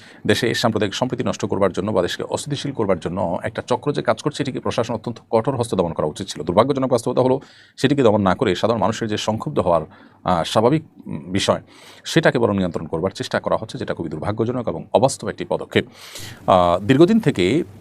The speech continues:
আহ, সাম্প্রদায়িক ধর্ষণের মতো এরকম জঘন্য অপরাধ বাংলাদেশে হয়ে আসছে। বিগত সরকার আমল থেকেই সোশ্যাল মিডিয়াতে ব্যাপকভাবে এটা নিয়ে আলোচনা, পর্যালোচনা এবং বিভিন্ন রকমের অভিযোগ উঠেছে।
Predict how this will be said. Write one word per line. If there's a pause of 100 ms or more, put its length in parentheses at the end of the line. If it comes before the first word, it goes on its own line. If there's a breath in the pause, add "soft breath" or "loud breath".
(220)
আহ,
সাম্প্রদায়িক
ধর্ষণের
মতো
এরকম (120)
জঘন্য
অপরাধ (300)
বাংলাদেশে
হয়ে
আসছে। (580 soft breath)
বিগত
সরকার
আমল
থেকেই
সোশ্যাল
মিডিয়াতে
ব্যাপকভাবে
এটা
নিয়ে
আলোচনা,
পর্যালোচনা (140)
এবং
বিভিন্ন
রকমের
অভিযোগ
উঠেছে।